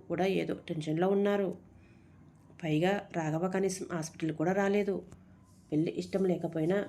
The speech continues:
కనీసం తన వల్లే చందు ఇలా అయ్యిందన్న బాధతో అయినా రావాలి, కానీ ఇప్పటి వరకు అతని జాడే లేదు. నాకు కూడా ఏం చేయాలో, ఏం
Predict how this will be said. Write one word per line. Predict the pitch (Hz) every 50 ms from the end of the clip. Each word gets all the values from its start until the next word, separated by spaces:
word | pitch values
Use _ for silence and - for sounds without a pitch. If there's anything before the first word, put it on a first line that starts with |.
| - -
కనీసం | 165 156 165 170 - 175 165 - - - - - - - - - -
తన | 170 165
వల్లే | 156 151 147 160 190 196 190 -
చందు | 196 196 196 - -
ఇలా | 190 185 185
అయ్యిందన్న | - - 151 151 170 185 185 190 190 196 196
బాధతో | 180 175 147 143 151 165 165 - 190
అయినా | 180 160 160 180
రావాలి, | 202 202 202 202 202 208 202 196 196 - - - - - - - - - - - - - - - - - - - - - - - -
కానీ | - 143 139 143 170 202 220 214 - -
ఇప్పటి | 165 156 - 165 151
వరకు | 156 151 151 165 160 202 190 175 180 -
అతని | - 180 - 175 170 156
జాడే | 156 147 135 143 175 180
లేదు. | 196 208 202 190 185 - - - - - - - - - - - - - - - - - - 170
నాకు | 156 147 151 -
కూడా | - 175 190 196
ఏం | 196 185 170 160 160 - 170
చేయాలో, | 160 160 160 175 202 - -
ఏం | - 151 165 170 175